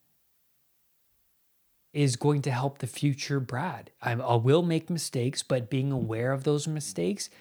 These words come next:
helps you orient yourself. And those mistakes, those failures, is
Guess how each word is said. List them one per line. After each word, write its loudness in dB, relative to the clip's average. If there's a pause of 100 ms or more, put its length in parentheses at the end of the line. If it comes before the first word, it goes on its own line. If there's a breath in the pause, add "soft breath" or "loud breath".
(140 soft breath)
helps -2
you 2
orient 0
yourself. -6 (3000 soft breath)
And 4
those 6
mistakes, 2
those 0
failures, 2 (840)
is 4